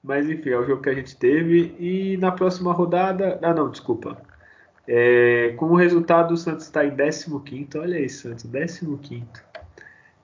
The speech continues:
É, com vinte e nove pontos, né? A notícia boa, entre aspas, é que a gente tem mais jogo que o Sport. É, o Juventude acho que ia jogar hoje, não era? Alguém sabe me dizer?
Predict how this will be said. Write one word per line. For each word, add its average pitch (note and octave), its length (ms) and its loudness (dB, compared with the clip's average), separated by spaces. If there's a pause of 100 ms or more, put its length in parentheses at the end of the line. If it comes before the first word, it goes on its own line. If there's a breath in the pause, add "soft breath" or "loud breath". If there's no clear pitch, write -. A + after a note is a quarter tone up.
É, A2+ 300 4
com C3+ 120 -6
vinte D#3+ 240 -4
e - 40 0
nove D3 240 4
pontos, D#3+ 440 -4
né? E3+ 360 -2 (460)
A A2+ 380 2 (320)
notícia C#3+ 460 0
boa, C3 380 4
entre B2+ 240 -6
aspas, A#2 400 -4
é A#2+ 80 -2
que C3+ 100 -6
a B2+ 40 -2
gente C3+ 180 -10
tem C#3+ 100 -2
mais B2+ 220 -2
jogo B2+ 260 0
que - 120 -8
o A2 260 -2
Sport. E3+ 720 -4 (840 loud breath)
É, A#2+ 300 2
o D3 80 4
Juventude F#3+ 480 2
acho F#3+ 160 0
que - 80 0
ia F#3 80 4
jogar F3+ 320 2
hoje, C#3 380 4
não A#2 140 -4
era? B2 300 -4
Alguém A2+ 280 -10
sabe A2+ 260 -10
me A2 100 -12
dizer? D3 320 -8